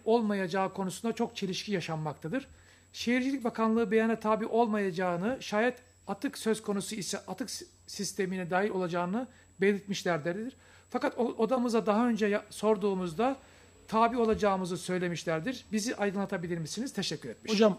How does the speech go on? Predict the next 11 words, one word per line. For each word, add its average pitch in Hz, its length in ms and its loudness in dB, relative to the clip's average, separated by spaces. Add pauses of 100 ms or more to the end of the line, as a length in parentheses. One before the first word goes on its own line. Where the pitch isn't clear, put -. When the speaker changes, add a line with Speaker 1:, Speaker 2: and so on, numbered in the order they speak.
Speaker 2:
ambalaj, 220 920 6
ambalajın 202 680 6
alt 196 300 2 (200)
bileşenlerine 185 720 0
bakmak 147 440 -4
lazım. 139 360 -2 (240)
Ne, 180 380 0 (100)
nasıl 180 260 2
tariflemiştik 147 680 0
ambalajı? 143 680 0
Cam, 170 340 2